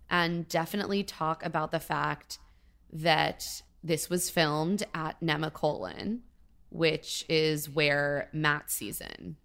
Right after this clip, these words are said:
was being filmed. So because all of the crew, um, and production and stuff was already there and had already quarantined, they had a limited number of men quarantine and film at Nemacolin.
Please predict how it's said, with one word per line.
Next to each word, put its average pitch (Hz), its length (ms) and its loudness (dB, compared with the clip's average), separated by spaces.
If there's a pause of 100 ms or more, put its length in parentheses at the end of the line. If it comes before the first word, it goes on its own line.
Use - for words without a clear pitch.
(340)
was 139 240 -2
being 110 240 -6
filmed. - 500 -8 (240)
So - 140 0
because 180 400 4
all 165 260 6
of 156 140 0
the 160 100 2
crew, 147 720 0 (380)
um, 143 540 0
and 151 260 -4
production 139 720 -2
and 143 200 -2
stuff - 240 -6
was 147 220 0
already 143 520 2
there 131 360 0
and 143 80 -2
had 143 140 0
already 143 260 -2
quarantined, 143 880 -4 (280)
they 170 80 2
had 170 160 4
a 160 40 6
limited 165 580 4
number 147 380 0
of 143 100 -4
men 131 460 -4
quarantine 139 840 0
and 139 260 -6
film 131 480 -2
at - 240 -4
Nemacolin. - 800 -6